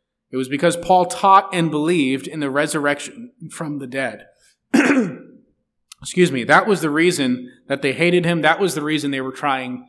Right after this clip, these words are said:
to have him killed. Because of his strong stance for the truth that Jesus was alive.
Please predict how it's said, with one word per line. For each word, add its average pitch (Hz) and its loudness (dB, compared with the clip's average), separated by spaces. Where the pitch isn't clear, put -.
to 139 -8
have 123 -4
him 120 -6
killed. 110 -10
Because 180 2
of 175 -2
his - -2
strong 196 0
stance 160 -2
for - -8
the 135 -6
truth - -8
that 135 -4
Jesus 147 -2
was 131 -4
alive. 113 -8